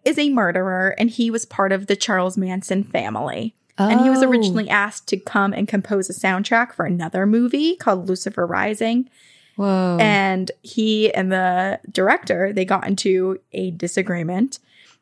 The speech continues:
Speaker 1: And Bobby took off with the movie reels,
Speaker 2: <gasps>
Speaker 1: gave them to Charles Manson.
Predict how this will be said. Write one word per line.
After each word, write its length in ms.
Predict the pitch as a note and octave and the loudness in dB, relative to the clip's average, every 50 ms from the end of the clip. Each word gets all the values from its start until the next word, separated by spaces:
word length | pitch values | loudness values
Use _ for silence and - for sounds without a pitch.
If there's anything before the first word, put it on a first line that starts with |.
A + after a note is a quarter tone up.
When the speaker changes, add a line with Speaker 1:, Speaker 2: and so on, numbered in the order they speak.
| _ | _
Speaker 1:
And 160 | - G#3 G3 | 0 0 2
Bobby 400 | F#3 G#3 G3 - - C4+ A#3+ A3+ | 2 2 0 2 2 2 2 2
took 380 | - - - - - B3 B3 - | 0 -4 -6 -4 -2 -2 0 2
off 380 | C4 C4+ C4+ B3 - - - - | 2 2 2 0 -4 -10 -14 -6
with 200 | - A3 A3 G3+ | -2 -2 0 2
the 40 | A3+ | 2
movie 320 | G#3+ A3 A#3 B3+ B3+ A#3 G3+ | 2 2 2 0 0 -2 -4
reels, 520 | G#3 F#3 F#3 F3+ F3 F#3+ G#3+ A3 - - _ _ - - - | -4 -4 -4 -2 -2 -2 -4 -4 -8 -14 _ _ -20 -20 -12
Speaker 2:
<gasps> 280 | - A3 A#3+ B3 A3 | -10 -8 -6 -2 2
Speaker 1:
gave 220 | - B3+ E4+ G4+ - | 4 4 4 4 4
them 100 | C#5 C5+ C#5+ | 2 2 2
to 100 | C5 - | 2 2
Charles 360 | - - D4+ D4 D4 C4+ - | 2 2 2 4 2 0 0
Manson. 560 | C4+ B3+ - - - - G#3+ F3+ F#3 G3 B3+ | 0 0 0 0 -2 -2 -2 0 0 -2 -4